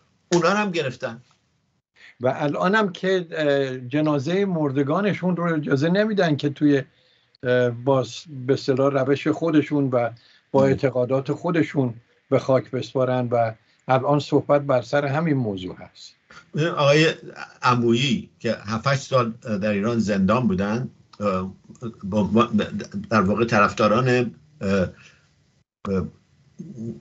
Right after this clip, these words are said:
Speaker 1: موسوی هن. کماکان هم به هر حال یه چیز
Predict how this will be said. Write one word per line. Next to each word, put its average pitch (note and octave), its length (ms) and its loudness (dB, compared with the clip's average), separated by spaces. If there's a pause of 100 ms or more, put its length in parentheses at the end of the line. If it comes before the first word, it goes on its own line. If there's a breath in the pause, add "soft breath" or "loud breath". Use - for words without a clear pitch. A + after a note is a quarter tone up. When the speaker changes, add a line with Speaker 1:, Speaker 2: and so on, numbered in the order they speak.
(180)
Speaker 1:
موسوی A2+ 520 4
هن. - 260 -2 (840)
کماکان G#2 460 2
هم A#2 140 2 (540)
به F#2 100 -6
هر F#2 160 0
حال G#2 160 2
یه G#2+ 100 4
چیز A2 220 -2